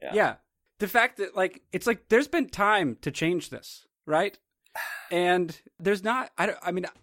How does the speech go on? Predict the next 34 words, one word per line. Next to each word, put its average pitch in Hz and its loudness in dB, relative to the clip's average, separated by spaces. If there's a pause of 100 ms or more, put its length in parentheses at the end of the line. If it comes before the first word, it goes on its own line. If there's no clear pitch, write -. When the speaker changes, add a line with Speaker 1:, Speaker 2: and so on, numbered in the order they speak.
(240)
Speaker 2:
perhaps 190 2
there 156 2
are 151 6
evolutionary 151 -2
arguments 156 -4
f-, - -20 (180)
for 147 -4
the 131 -2
virtues 220 -2
of 247 -6
that 247 -4
pain, 254 -6 (460)
Speaker 1:
Yeah. - -4
Speaker 2:
but 160 4 (140)
I'll 170 2
be, 175 -4
<laughs> - -10
I'm 170 -2
prepared 196 4
to - -20
tell 180 4
you 165 4
that 139 -4
m-, 151 -16 (240)
my 156 4
wife 160 4
sees 131 0
none 120 -2
of 110 -6
them. 139 -4 (440)
Speaker 1:
Well, 165 8
yeah, 139 4
no, 104 0 (220)
no, 90 -6